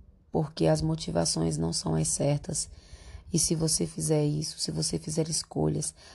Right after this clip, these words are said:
se você decidir por abrir o seu coração em dias que você está extremamente carente, você irá se arrepender, você irá se ferir e você irá ferir as pessoas. Todo ser humano precisa de um tempo, precisa de um processo,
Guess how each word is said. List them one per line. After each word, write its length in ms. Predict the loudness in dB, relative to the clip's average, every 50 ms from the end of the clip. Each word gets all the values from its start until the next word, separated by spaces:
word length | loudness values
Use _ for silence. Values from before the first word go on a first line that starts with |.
| -12
se 160 | -8 -4 -2 2
você 320 | 4 4 4 4 4 2
decidir 580 | 2 2 0 0 -2 -2 -2 0 0 0 0 0
por 220 | -2 -2 2 2
abrir 260 | 2 2 2 2 2
o 60 | 2
seu 160 | 2 2 0 0
coração 600 | 0 2 2 2 2 2 2 2 2 2 2 2
em 80 | 2 0
dias 300 | 0 0 0 0 0 -2
que 100 | -2 -4
você 240 | -4 -2 -2 -2
está 240 | -2 -2 0 0 0
extremamente 560 | -2 -2 -2 -2 -2 0 0 0 0 -2 -2
carente, 500 | 0 0 2 2 2 2 0 -2 -4 -10 -12 -18 -20 -20 -20 -20 -20 -20 -20 -20 -20 -20 -20 -10 -2
você 300 | 0 2 2 4 4 4
irá 180 | 4 4 4
se 140 | 4 2 2
arrepender, 840 | 2 2 2 0 0 0 0 2 4 4 4 4 4 2 0 -2 -6 -12 _ _
você 280 | -2 -2 0 2 2
irá 240 | 2 2 4 2 2
se 160 | 0 -2 -4
ferir 500 | -6 -4 -2 0 0 2 0 0 -2 -4 -4 -6
e 40 | -4
você 300 | -2 -2 -2 -2 0 0
irá 220 | 0 0 0 -2
ferir 320 | 0 -2 -2 0 0 0 0
as 80 | -2
pessoas. 600 | -2 -4 -2 -2 -2 -4 -6 -8 -8 -6 -8 -8 -10 -14 _ -20 -20 -20 -20 -20 -18 -18 -18 -18 -20 -20 -20 -20 -20 -20 -20 _ -20 -20 _ -20 _ _ _ _ _ _ _ -20 -20 _ 0 4
Todo 320 | 6 6 6 6 4 2
ser 200 | 0 0 2 2
humano 360 | 2 2 2 2 0 0 -2
precisa 440 | -2 -2 -2 0 0 0 0 0 0
de 100 | 0 0 0
um 100 | 0 -2
tempo, 400 | -2 -2 0 0 0 0 -2 -4
precisa 440 | -2 0 0 2 0 0 0 -2 0
de 80 | 0
um 100 | 0 -2
processo, 760 | 0 0 0 2 2 0 2 2 2 2 2 0 -2 -4 -8